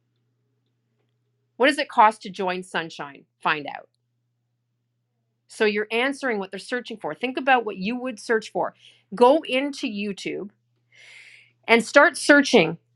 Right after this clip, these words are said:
for things around your company and your products and see what pops up. 'Cause, you know, YouTube does this amazing thing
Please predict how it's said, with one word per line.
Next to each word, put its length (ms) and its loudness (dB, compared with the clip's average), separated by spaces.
for 160 6
things 360 2
around 400 0
your 220 -2
company 680 -12
and 220 -2
your 180 0
products 760 -2
and 160 -6
see 340 -6
what 280 -6
pops 360 -4
up. 160 -2
'Cause, 320 -8
you 80 -4
know, 140 -2
YouTube 460 -10
does 220 -4
this 180 -10
amazing 500 -4
thing 400 -10